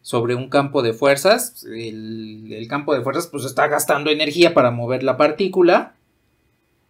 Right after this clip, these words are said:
y esta se calcula a partir de esta integral, a partir del trabajo, porque al final de cuentas el desplazamiento, pues, viene siendo a lo largo de la trayectoria.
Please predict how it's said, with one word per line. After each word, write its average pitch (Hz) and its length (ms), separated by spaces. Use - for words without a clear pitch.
y 135 220
esta 131 240
se 151 140
calcula 160 420
a 165 80
partir 123 340
de 113 100
esta 117 180
integral, 143 540
a - 120
partir 110 320
del 110 160
trabajo, - 520
porque 123 180
al 117 60
final 131 220
de 147 100
cuentas 147 320
el 113 100
desplazamiento, 139 880
pues, 131 140
viene 123 280
siendo 120 280
a 131 100
lo 107 200
largo 110 240
de 110 60
la 110 160
trayectoria. 120 760